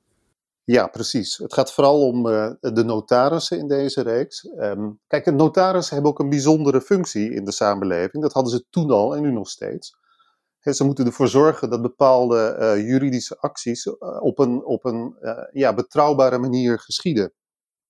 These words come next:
En ook toen hadden ze al de verplichting om, ehm, en dat wisten ze ook, er is zelfs in de, in de oorlog is er nog een, nog een proces om geweest tot in de Hoge Raad toe, van notarissen die niet wilden meewerken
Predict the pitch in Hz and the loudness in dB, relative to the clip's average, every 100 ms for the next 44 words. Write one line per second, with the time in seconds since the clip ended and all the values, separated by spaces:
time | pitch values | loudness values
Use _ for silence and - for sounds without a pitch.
0 | _ _ _ - _ _ - 151 151 135 | _ _ _ -20 _ _ -4 2 2 0
1 | - 196 170 131 139 147 151 127 120 123 | 4 4 4 2 2 2 2 2 4 2
2 | 110 123 143 - 170 202 - 123 117 190 | 2 0 0 -2 2 2 2 0 0 -4
3 | 202 - 135 123 123 - 135 107 104 101 | -10 -4 0 0 -2 -6 -8 -2 -2 -4
4 | 123 165 170 151 185 - - 104 127 160 | -8 -4 -2 0 -2 -2 -2 -2 -2 -2
5 | - 110 - 123 117 110 110 110 107 123 | -4 -2 2 2 0 -6 -4 -4 -4 0
6 | 135 123 98 107 113 104 95 101 107 110 | 2 2 -2 -8 -8 -8 -8 -8 -8 -6
7 | 101 107 104 95 - 107 - 190 - 120 | -6 -4 -6 -8 -2 0 0 -2 -2 -6
8 | - 107 101 - 107 107 101 104 123 - | -6 -4 -2 -4 -10 -12 -6 0 0 -2
9 | 104 98 104 - 175 - _ _ _ _ | -4 -4 -6 -4 -4 -6 _ _ _ _
10 | 110 107 107 113 107 107 110 107 123 185 | -4 -2 0 0 0 -4 -8 -4 2 2
11 | 208 131 120 104 98 90 92 85 92 - | 2 0 0 0 -2 -6 -6 -6 -6 -6
12 | 185 | -8